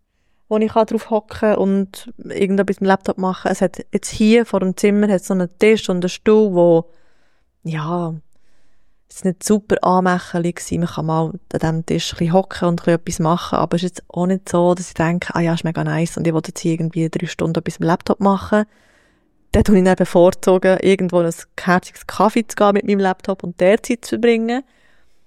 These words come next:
Aber ja, einfach, man fühlt sich dann manchmal so ein bisschen halt homeless. Einfach so wie, «Hm,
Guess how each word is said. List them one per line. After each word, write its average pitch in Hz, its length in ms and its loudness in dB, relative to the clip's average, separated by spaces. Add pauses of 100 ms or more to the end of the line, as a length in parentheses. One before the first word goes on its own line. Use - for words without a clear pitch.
(200)
Aber 214 200 2
ja, 254 160 6
einfach, 262 340 0
man 240 180 -4
fühlt 254 220 0
sich 240 80 0
dann 247 160 2
manchmal 254 240 0
so 247 140 -2
ein - 60 -6
bisschen 247 280 -2 (260)
halt 233 360 -4
homeless. 233 640 2
Einfach 233 260 -6
so 214 240 -2
wie, 226 220 -4
«Hm, 240 380 2